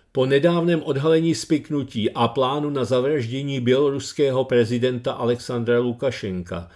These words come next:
se ruské F S B podařilo přímo na kameru natočit zaměstnance amerického velvyslanectví v Moskvě při páchání sabotáže a pokusu o terorismus, který mohl mít stovky obětí.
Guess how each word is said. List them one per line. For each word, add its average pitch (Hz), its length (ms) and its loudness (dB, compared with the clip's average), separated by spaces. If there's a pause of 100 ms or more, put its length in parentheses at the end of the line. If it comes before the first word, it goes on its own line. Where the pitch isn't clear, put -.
(260)
se - 220 2
ruské 139 520 2
F 135 320 -2
S 120 260 2
B 107 320 0
podařilo 120 540 2
přímo 160 460 -2
na 120 140 0
kameru 120 500 -2
natočit 120 600 -2
zaměstnance 117 800 -4
amerického 123 800 -2
velvyslanectví 127 960 -4
v 110 80 -6
Moskvě 107 680 -4 (360)
při 123 220 2
páchání 143 760 -2
sabotáže 110 1000 -2
a 104 120 -6
pokusu 120 580 -4
o 123 180 -2
terorismus, 92 1040 -6 (260)
který 110 340 0
mohl 113 320 0
mít 127 200 -10
stovky 135 400 -4
obětí. 131 640 -6